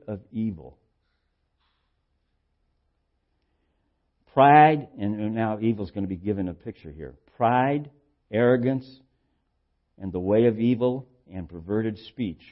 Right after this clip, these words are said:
I hate. Now, she is, uh, folly over here.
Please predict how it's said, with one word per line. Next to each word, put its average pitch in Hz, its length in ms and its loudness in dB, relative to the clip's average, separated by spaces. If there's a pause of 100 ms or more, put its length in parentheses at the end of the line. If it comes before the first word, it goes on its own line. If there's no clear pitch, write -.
(180)
I 87 200 -10
hate. 87 360 -14 (920)
Now, 98 400 -6 (2000)
she 165 140 2
is, 139 260 0 (680)
uh, 127 420 -14 (760)
folly 147 320 4
over 104 220 0
here. 104 440 -2